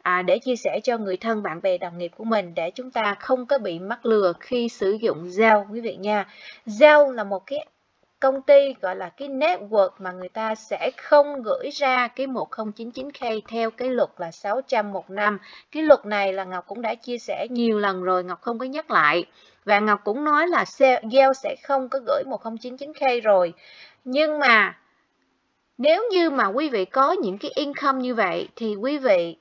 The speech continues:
có trách nhiệm tự khai báo với sở thuế. Zelle sẽ, họ sẽ không báo cáo với sở thuế. À, nếu như quý vị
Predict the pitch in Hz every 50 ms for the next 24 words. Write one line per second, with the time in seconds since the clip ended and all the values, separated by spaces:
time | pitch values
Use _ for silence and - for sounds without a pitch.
0 | _ - - - - - - - 311 311 - 254 202 165 160 175 180 _ - -
1 | 180 151 160 175 _ - 226 220 214 185 196 190 196 226 240 269 269 - - -
2 | - - - 214 214 226 254 - _ - 214 196 233 254 240 233 226 220 - -
3 | - 185 180 170 - - - 170 - - - 247 226 214 208 - _ _ _ _
4 | _ _ _ _ 202 202 214 - 240 220 240 240 269 262 - - - - - 208
5 | 208 226 247 - _ - - - - - - _ - 190 185 190 220 254 311 339
6 | 320 320 311 277 226 185 185 190